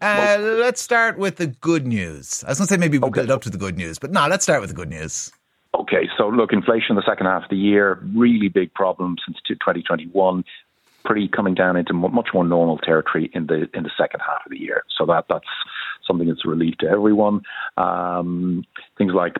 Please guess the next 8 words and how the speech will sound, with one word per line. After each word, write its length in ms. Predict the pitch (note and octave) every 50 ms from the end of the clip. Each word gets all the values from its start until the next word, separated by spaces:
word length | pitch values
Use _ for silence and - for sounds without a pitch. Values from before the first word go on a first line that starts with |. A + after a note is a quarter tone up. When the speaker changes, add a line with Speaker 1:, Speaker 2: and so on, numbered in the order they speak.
| - -
Speaker 2:
petrol 300 | - G#2+ - - G2+ F#2
prices 400 | - G#2+ F#2+ F#2+ - - F2 -
have 140 | - - -
come 240 | - F#2+ F2+ F2+ F2
down. 500 | F#2+ F#2 F2+ F2+ F#2 F#2 F#2 F2+ F#2+ - - - -
Um, 640 | D#2+ E2 E2+ E2+ E2 E2 E2+ E2+ E2+ E2+ E2+ F2 - -
one 220 | F#2+ G2 G2 F2+ - - -
stat 280 | - E2+ - A2+ -